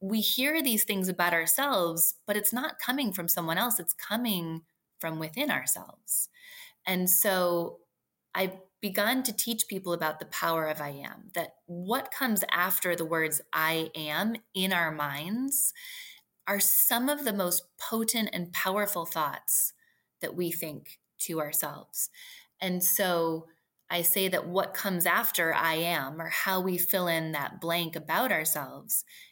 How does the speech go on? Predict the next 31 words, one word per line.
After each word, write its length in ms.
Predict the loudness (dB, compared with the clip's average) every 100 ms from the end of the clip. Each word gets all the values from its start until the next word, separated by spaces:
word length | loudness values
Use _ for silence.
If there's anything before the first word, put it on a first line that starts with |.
| _
is 480 | 0 2 2 2 0 -6 _ -14
what 440 | -4 0 0 0
we 140 | -2
will 280 | 0 0 -2 0
actually 760 | 0 2 -2 -2 -6 -8 -12 _ _ _ _ _ -10
become 580 | -8 -6 -6 -6 -10 -20 _ _ -10
in 120 | -8
our 160 | -8 -10
lives. 600 | -14 -16 -12 -8 -6 -8 _
It's 220 | -6 -2 0
one 140 | 0
of 120 | -2
the 100 | -4
greatest 600 | -4 -2 -2 -2 -4 -6 -12 _ -4
self-fulfilling 840 | 0 2 2 0 -4 -4 -4 -8
prophecies 920 | -6 -8 -4 0 0 -2 -8 -2 0 -2 _ -6
that 160 | -6
there 180 | -2 0
is. 520 | 2 0 -2 -2 -4 -4 -18 -20 -20 -20 _ -6
And 240 | -2 0
so 640 | 2 4 4 4 2 -2 -8 _ _
what 580 | -14 -10 -4 2 2 0 -6 -8
I 120 | -4
invite 420 | -2 -2 -2 -2 -4
people 300 | -8 -6 -8
to 140 | -4
do 440 | -2 0 0 2
is 200 | 2 2 0
to 100 | -4
actually, 400 | -4 -2 0 0
like, 360 | 0 -2 -6